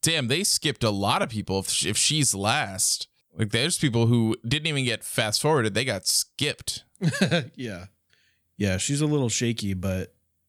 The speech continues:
Speaker 2: it's good.
Speaker 1: But the shakiness just comes off as, like, earnest emotion.
Speaker 2: Yeah, yeah, yeah,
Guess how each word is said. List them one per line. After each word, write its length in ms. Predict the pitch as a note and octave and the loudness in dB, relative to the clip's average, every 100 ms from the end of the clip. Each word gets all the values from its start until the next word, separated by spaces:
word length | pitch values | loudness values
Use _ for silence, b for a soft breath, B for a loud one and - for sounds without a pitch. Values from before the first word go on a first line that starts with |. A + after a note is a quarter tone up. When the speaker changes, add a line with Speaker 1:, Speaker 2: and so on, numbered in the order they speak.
| _ _ _ | _ _ _
Speaker 2:
it's 200 | A2 G2 | -4 -4
good. 420 | - F#2 F#2 E2+ - _ _ | -4 -4 -2 -6 -12 _ _
Speaker 1:
But 120 | D3 | -2
the 240 | E3 C#3+ C3 | 2 2 2
shakiness 640 | - E3 D#3 C3 A#2 - | 0 0 0 2 2 2
just 180 | A#2+ - | 2 2
comes 260 | C#3+ B2 | 2 2
off 220 | A#2+ A2+ A#2+ | 4 2 2
as, 140 | G#2+ | 2
like, 180 | A#2 - | 0 0
earnest 400 | A#2 A#2 A2+ - | 2 2 2 2
emotion. 520 | A#2+ G#2 A#2 - G2 A2 | 4 4 4 4 0 0
Speaker 2:
Yeah, 120 | A2 | 0
yeah, 140 | |
yeah, 0 | G#2+ | -2